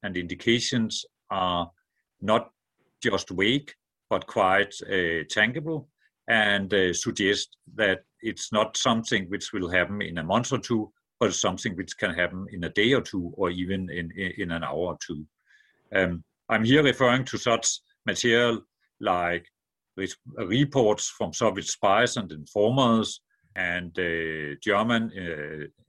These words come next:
deserters crossing the front line during the night of, uh, twenty-first, twenty-second June to alarm the Soviet side that they are being told that, that the Soviet Union will be attacked. I'm also alluding to,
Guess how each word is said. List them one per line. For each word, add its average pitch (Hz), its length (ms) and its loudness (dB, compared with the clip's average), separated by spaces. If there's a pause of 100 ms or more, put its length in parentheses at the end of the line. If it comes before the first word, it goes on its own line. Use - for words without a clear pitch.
(120)
deserters 117 640 2
crossing 104 460 -2
the 78 100 -10 (100)
front 123 280 2
line 113 400 2 (120)
during 101 220 0
the 107 80 -4
night 98 260 0
of, 95 100 -12 (260)
uh, 90 220 -2
twenty-first, 98 560 0
twenty-second 107 640 -4
June 113 360 2 (440)
to 113 160 4
alarm 92 460 2 (180)
the 101 80 -4
Soviet 107 420 0
side 104 460 2 (120)
that 98 240 0
they 92 100 -2
are 82 120 -4
being 78 260 -10
told 101 340 4 (100)
that, 90 200 0 (180)
that 87 260 -2
the 82 80 -8
Soviet 87 280 -2
Union 87 280 -4
will 82 160 -10
be 71 140 -8
attacked. 110 540 2 (640)
I'm 107 160 0
also 117 500 4
alluding 104 580 0 (100)
to, 80 200 -8